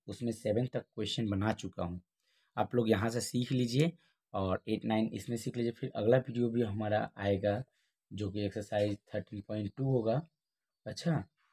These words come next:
तो आप लोग मैथ सीखिए, हमारे चैनल से जुड़िए। और हाँ, एक आपसे रिक्वेस्ट है, अगर चैनल को सब्सक्राइब नहीं किए हैं, तो प्लीज़ सब्सक्राइब कीजिए,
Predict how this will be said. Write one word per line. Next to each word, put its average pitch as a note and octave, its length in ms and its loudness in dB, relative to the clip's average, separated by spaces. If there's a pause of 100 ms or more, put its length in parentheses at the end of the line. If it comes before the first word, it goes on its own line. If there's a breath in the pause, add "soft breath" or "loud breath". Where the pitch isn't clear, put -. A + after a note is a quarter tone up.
तो G2 340 0
आप G2 320 -6
लोग G2+ 140 0
मैथ A2 180 4
सीखिए, C3+ 540 -2 (140)
हमारे G#2 260 0
चैनल G#2+ 320 0
से A2+ 180 -4
जुड़िए। A2 520 2 (380)
और A2+ 140 6
हाँ, G2 300 -4 (280)
एक G#2+ 220 -6
आपसे - 220 -12
रिक्वेस्ट B2 440 -2
है, C#3+ 120 6
अगर A2+ 240 0
चैनल A#2+ 340 4
को C3 100 0
सब्सक्राइब G2+ 560 -2
नहीं C#3+ 240 4
किए D3+ 160 2
हैं, D3 80 6
तो - 100 -2
प्लीज़ - 300 -4
सब्सक्राइब A#2+ 420 0
कीजिए, C#3 440 0